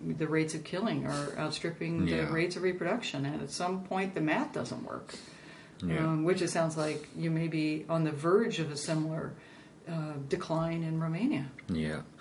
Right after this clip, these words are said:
Speaker 1: Mm-hmm.
Speaker 2: And by the way, with the bark beetle attack,
Speaker 1: Mm-hmm.
Speaker 2: we have that already in Romania as
Speaker 1: Yeah.
Speaker 2: well,
Speaker 1: Mm-hmm.
Speaker 2: big time.
Speaker 1: Mm-hmm.
Speaker 2: And sadly, the foresters are using it at max. Uh,
Speaker 1: Mm-hmm.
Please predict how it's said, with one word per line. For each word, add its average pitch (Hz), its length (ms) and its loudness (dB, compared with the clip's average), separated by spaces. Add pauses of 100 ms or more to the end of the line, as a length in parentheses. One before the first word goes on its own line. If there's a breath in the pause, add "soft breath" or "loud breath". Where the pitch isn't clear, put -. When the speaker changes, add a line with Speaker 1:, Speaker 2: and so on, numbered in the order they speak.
Speaker 1:
Mm-hmm. 80 140 2
Speaker 2:
And 92 120 8
by 87 140 8
the 90 100 8
way, 90 200 8
with 80 160 4
the 78 80 4
bark 82 340 6
beetle 71 300 -2
attack, - 320 2
Speaker 1:
Mm-hmm. - 460 0
Speaker 2:
we 87 140 8
have 87 300 6
that 78 160 2
already 76 460 2
in 76 100 -2
Romania 78 420 2
as 73 140 -2
Speaker 1:
Yeah. 82 60 2
Speaker 2:
well, 85 180 6
Speaker 1:
Mm-hmm. 156 720 -2 (100)
Speaker 2:
big - 240 -4
time. 85 400 -2 (160)
Speaker 1:
Mm-hmm. 165 320 -2 (520 loud breath)
Speaker 2:
And 95 220 6
sadly, 92 440 6
the 90 160 4
foresters 87 800 6
are 80 180 4
using 78 480 0
it - 180 -6
at 78 160 -4
max. 92 540 0 (240)
Uh, 78 640 -2
Speaker 1:
Mm-hmm. 147 360 -4